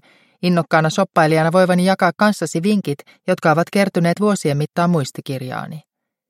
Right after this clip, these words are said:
Toivon, että kokemani elämykset viihdyttävät sinua, mietit sitten suunnitelmallisesti seuraavaa matkaasi tai haluat reissata vain nojatuolissa mielikuvituksesi liitäessä.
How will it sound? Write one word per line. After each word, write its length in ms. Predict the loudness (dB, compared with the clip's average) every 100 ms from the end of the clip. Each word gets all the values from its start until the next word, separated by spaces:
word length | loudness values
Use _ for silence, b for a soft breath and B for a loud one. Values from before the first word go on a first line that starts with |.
| _ _ _ 2
Toivon, 300 | 4 6 2
että 160 | 0
kokemani 500 | -2 0 2 0 0
elämykset 480 | 2 2 0 -4 -6 -2
viihdyttävät 540 | -2 -2 -6 -6 -6
sinua, 380 | -4 -2 -2 -4 -8 b b 0
mietit 280 | 2 0 -6
sitten 280 | -4 -4
suunnitelmallisesti 960 | -2 -2 -2 -2 -2 -2 -2 -4 -6 -6
seuraavaa 560 | 0 0 2 0 0
matkaasi 580 | 0 -2 -2 -4 -2 -6 -6 b b b
tai 140 | 4
haluat 340 | 6 4 4 4
reissata 440 | 2 2 -2 0
vain 180 | 2 2
nojatuolissa 640 | 2 0 -2 -4 -2 0
mielikuvituksesi 880 | 0 -2 -6 -8 -8 -8 -6 -4 -2
liitäessä. 680 | -4 -6 -12 -12 -14 -16